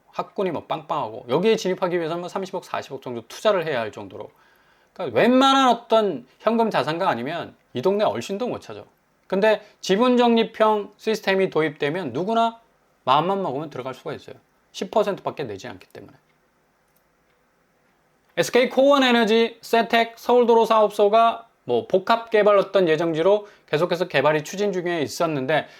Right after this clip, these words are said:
서울도로 사업소 부지가 굉장히 지분 적립형이나 또 이익 공유형이나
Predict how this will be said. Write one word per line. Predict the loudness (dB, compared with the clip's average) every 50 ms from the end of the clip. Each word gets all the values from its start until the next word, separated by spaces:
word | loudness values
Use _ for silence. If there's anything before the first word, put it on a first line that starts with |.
| -20 _
서울도로 | -2 2 4 4 4 4 4 4 4 4
사업소 | 2 2 2 2 2 0 0 2 2 2 2
부지가 | 0 -2 0 2 2 4 2 2 0
굉장히 | -2 -2 0 2 2 2 2 0 0 -2 -4 -6 -10 _ _ _
지분 | -4 -2 0 2 2
적립형이나 | 2 2 2 0 0 0 -2 -2 0 2 0 0 0 -4 -10 _ _ _ _ _ _ _
또 | -2 0 0
이익 | 2 2 0 0 0
공유형이나 | 0 0 2 2 0 0 0 0 0 0 -2 -2 -4